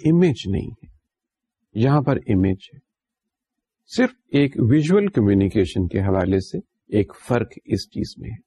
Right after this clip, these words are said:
وہ وربل ہے اور یہ وربل اور نان وربل دونوں ہے۔ اگر ہم بہت ٹیکنیکلی اس کو دیکھنے کی کوشش کریں، اور آپ تو دیکھتے ہی اس آنکھ سے ہیں اس سارے سبجیکٹ کو،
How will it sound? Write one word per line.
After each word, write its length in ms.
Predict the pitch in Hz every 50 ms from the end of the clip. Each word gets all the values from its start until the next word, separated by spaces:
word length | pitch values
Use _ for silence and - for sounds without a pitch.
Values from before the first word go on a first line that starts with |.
| _ _ _ _ _
وہ 140 | 107 104 95
وربل 400 | 98 110 117 120 127 147 139 131
ہے 80 | 135 135
اور 160 | 101 107 113
یہ 140 | 107 101 104
وربل 380 | 90 95 101 98 101 131 135 123
اور 100 | 107 92
نان 320 | 92 90 90 92 95 98
وربل 440 | 95 98 92 98 95 98 98 - -
دونوں 260 | 95 90 82 - -
ہے۔ 120 | 110 - - _ _ _ _ _ _ _
اگر 180 | - 98 92 98
ہم 100 | 98 92
بہت 260 | 87 95 95 95 -
ٹیکنیکلی 480 | - 90 - - 104 92 - 95 95 95
اس 120 | 95 -
کو 120 | - - 95
دیکھنے 320 | 87 98 - - - 104
کی 60 | 101
کوشش 380 | 95 - - 104 95 92 90 -
کریں، 160 | - 113 123
اور 80 | 120 110
آپ 240 | 95 95 90 -
تو 140 | - 110 - - _ _ _ _ _ _ _ _ _ _ _ _ _ _ -
دیکھتے 260 | 101 95 95 - 120
ہی 120 | 113 117
اس 160 | 107 95 - 95
آنکھ 220 | 90 90 92 -
سے 140 | - - 104
ہیں 100 | 101 98
اس 400 | 98 - - - - 104 92 -
سارے 220 | - 95 90 95 95
سبجیکٹ 520 | - - 90 85 98 110 120 113 - -
کو، 100 | - 104